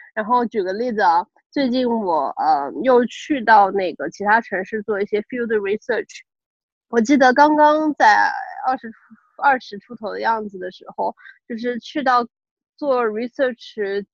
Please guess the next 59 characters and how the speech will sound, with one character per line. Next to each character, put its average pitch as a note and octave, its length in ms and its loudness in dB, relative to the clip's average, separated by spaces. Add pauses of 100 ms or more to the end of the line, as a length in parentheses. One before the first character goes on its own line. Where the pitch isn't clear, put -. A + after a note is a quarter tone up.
(180)
做 A#3+ 160 -6
访 F#3+ 260 -4
谈， F#3 380 -8
然 E3+ 180 -8
后 G#3+ 460 -4 (560)
在 B3+ 160 2
当 B3 320 -2
地 B3 280 -8
可 A3 220 -8
以 A3 280 -8
大 A3 200 -4
概 G#3+ 400 -2 (440)
一 D4+ 120 -4
天 C#4 420 -2
都 C#4 380 -4 (200)
非 E4 160 -6
常 A3 240 -6
充 B3+ 180 -8
满 G3+ 220 -6
能 F3 240 -14
量， G#3+ 260 -4
然 G3 100 -4
后 A3+ 140 -12
到 B3+ 160 -2
了 A#3 100 -2
晚 G#3 280 -6
上 B3 160 -8
一 C#4+ 100 -8
两 B3+ 300 -4
点 G3 260 -8
都 A3+ 100 -8
完 A3+ 220 -8
全 A#3 160 -16
不 A#3 100 -20
想 G#3+ 220 -12
睡。 G3+ 180 -12 (600)
但 B3+ 120 -4
是 C4 80 -4
我 G#3+ 140 0
现 C#4+ 140 -4
在 B3+ 180 0
觉 G3+ 160 -6
得 G3+ 220 -2
真 B3 260 -6
的 A#3 220 -2
就 A3 100 -8
是 G#3+ 280 -8
我 F#3 200 -10
到 G#3+ 200 0
了 A3 100 0
后 D#4 160 -2
面 A3 180 -4
几 F#3+ 200 -10
场 E3 380 -10
的 E3+ 140 -12
访 F3 240 -10
谈 F3+ 240 -10
的 A3+ 60 -10
时 - 120 -16